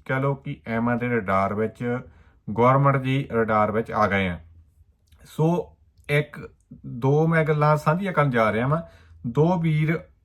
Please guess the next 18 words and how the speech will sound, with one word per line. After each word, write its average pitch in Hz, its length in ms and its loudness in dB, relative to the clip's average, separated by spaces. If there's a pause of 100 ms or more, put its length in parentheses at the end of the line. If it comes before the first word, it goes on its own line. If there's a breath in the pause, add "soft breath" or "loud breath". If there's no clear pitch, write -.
(280)
ਤੇ 151 180 2
ਇੱਕ 151 120 -4
ਭੈਣ 143 360 0
ਨਾਲ, 143 220 2
ਅਹ, - 580 -2
ਹੋਇਆ 135 280 6
ਕਿ 160 260 -6
ਉਹਨਾਂ 151 340 4
ਦੇ 147 280 4
ਨਵੰਬਰ 127 440 2
ਵਿੱਚ 175 180 -4
ਹੀ 190 60 -4
ਬਾਇਓਮੈਟ੍ਰਿਕ 127 640 0
ਹੋਏ 160 280 4
ਆ 170 100 0 (640 soft breath)
ਤੇ 175 240 -2 (160)
ਇੱਕ 160 300 0
ਦੇ 165 280 0